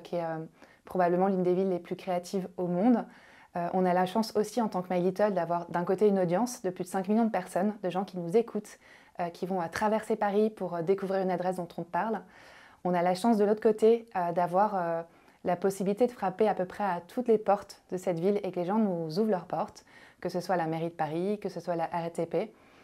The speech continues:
Et en fait, moi, mon enjeu aujourd'hui, c'est de se dire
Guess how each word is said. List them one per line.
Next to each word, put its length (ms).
Et 80
en 80
fait, 220
moi, 140
mon 160
enjeu 220
aujourd'hui, 280
c'est 140
de 40
se 60
dire 180